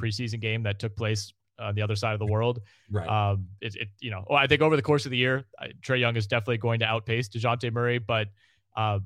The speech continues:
Speaker 1: you know, I mean, the, the thing is, if, like, if Murray's still playing thirty-five, thirty-seven minutes a game, which, you know, for this team, they, they don't, they do not have a lot of depth behind those two. I, I think they're gonna have to carry a heavy workload.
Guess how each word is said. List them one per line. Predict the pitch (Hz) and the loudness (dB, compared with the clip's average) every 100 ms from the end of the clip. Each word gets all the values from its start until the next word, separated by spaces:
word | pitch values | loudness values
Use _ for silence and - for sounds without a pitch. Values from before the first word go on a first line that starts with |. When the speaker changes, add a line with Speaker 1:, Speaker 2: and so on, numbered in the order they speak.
| - | -2
Speaker 1:
you | 170 | 2
know, | 151 | 4
I | 147 | 4
mean, | 147 131 | 0 -4
the, | 147 - | -6 -4
the | |
thing | 147 196 | 2 2
is, | 214 | 2
if, | 151 | 0
like, | 156 143 | -4 -4
if | 120 | -2
Murray's | 180 220 | -2 -2
still | - 151 151 | -2 -4 -4
playing | 131 139 135 120 104 - _ _ _ _ _ _ - | -4 -4 -2 -4 -6 -10 _ _ _ _ _ _ -2
thirty-five, | 135 135 120 127 131 123 104 - | 0 0 2 4 4 2 -4 -6
thirty-seven | 135 127 127 123 | -6 -4 -4 -4
minutes | 120 123 117 | -4 -4 -6
a | |
game, | 104 131 120 104 104 _ _ _ | -4 0 0 0 -4 _ _ _
which, | 113 110 - - - | -8 -6 -8 -14 -10
you | |
know, | 110 | -8
for | 117 | -6
this | 170 | -6
team, | - 190 131 | -2 -2 2
they, | 131 143 | 2 0
they | 117 165 | -4 -6
don't, | 143 160 151 _ - | -6 -6 -8 _ -6
they | 123 | -6
do | 147 143 | -4 -2
not | 151 | -2
have | 123 | 0
a | |
lot | 127 120 | 0 0
of | |
depth | 104 123 101 - | 0 -2 -4 -8
behind | 104 120 123 | -4 -2 -2
those | 110 101 | -4 -4
two. | 143 135 | -4 -2
I, | 104 | -2
I | 110 | -4
think | 131 | -4
they're | 123 | -4
gonna | 117 113 | 0 -2
have | |
to | 110 | -2
carry | 101 123 117 | -2 0 2
a | |
heavy | 110 117 | 0 -2
workload. | 107 131 139 113 110 | -2 -4 -2 -4 -4